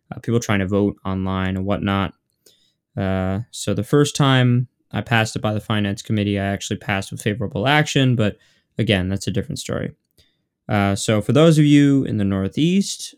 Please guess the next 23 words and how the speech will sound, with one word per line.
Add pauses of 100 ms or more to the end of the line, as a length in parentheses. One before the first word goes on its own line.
uh,
who
are
not
in
a
city, (440)
uh,
you
don't
have
a
mayor, (340)
uh,
your
town
government
is
probably
run
by
town
meeting.